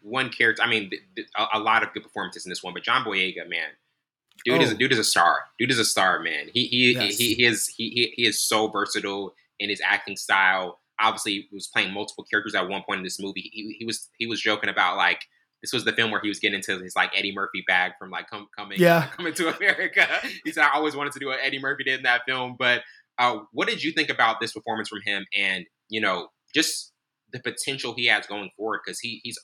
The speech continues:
Speaker 1: he's a bright star in this film
Speaker 2: Yes.
Speaker 1: industry and can keep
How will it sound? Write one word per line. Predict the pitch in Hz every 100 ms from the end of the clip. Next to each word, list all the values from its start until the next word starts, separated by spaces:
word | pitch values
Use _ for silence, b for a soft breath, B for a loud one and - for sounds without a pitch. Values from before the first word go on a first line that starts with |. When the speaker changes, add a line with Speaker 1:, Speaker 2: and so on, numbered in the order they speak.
| -
Speaker 1:
he's | 123
a | 123
bright | 110 110 110
star | - 107 98 90 -
in | 101 92
this | 98
film | 135
Speaker 2:
Yes. | 139
Speaker 1:
industry | 101 85 - 90 85 - _ _ -
and | 101
can |
keep | 104